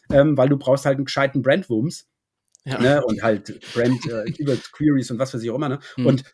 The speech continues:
Speaker 1: ähm, <clears throat> ne, also du, du musst erstmal assessen, wo stehen wir,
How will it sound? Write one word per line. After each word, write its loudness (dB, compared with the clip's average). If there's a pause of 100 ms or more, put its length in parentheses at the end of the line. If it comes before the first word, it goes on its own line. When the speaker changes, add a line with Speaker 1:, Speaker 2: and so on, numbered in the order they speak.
(120)
Speaker 1:
ähm, 4
<clears throat> -8
ne, 6
also 4 (380)
du, 4
du 4
musst 4
erstmal 4
assessen, 0
wo 2
stehen -2
wir, 0